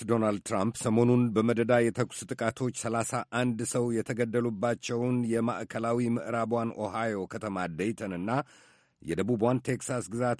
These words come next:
ኤል ፓሶን እየጎበኙ ናቸው። ዛሬ ጥቃቶቹ በሁለቱም ከተሞች ውስጥ የተከፈቱት ሃያ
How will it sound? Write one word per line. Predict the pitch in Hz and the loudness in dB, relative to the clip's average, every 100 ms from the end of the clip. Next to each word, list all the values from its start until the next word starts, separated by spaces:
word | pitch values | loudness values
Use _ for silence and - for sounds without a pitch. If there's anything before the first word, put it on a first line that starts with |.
| - | 2
ኤል | 120 117 | 2 2
ፓሶን | - 123 110 123 117 | -2 -4 -4 -4 -4
እየጎበኙ | 110 110 110 113 113 | -2 0 2 2 0
ናቸው። | 101 87 - 67 58 _ _ _ | -2 -4 -6 -10 -12 _ _ _
ዛሬ | 67 87 85 71 - _ _ _ _ _ - | -4 0 0 -2 -8 _ _ _ _ _ -10
ጥቃቶቹ | - 101 113 98 - 117 123 _ _ _ | -4 -2 -2 -6 -4 -4 -4 _ _ _
በሁለቱም | 78 117 120 123 139 | -2 2 2 2 -2
ከተሞች | 113 131 120 113 - | -2 -2 -2 -2 -4
ውስጥ | 123 117 | -6 -6
የተከፈቱት | 113 127 123 127 110 147 - | -8 -6 -4 -4 -4 -6 -4
ሃያ | 101 | -2